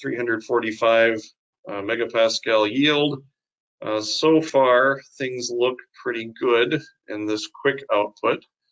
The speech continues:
One seventy-four for the Juntan, two hundred forty-six megapascal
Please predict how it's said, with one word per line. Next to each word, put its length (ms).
One 240
seventy-four 920
for 320
the 320
Juntan, 560
two 100
hundred 260
forty-six 600
megapascal 1040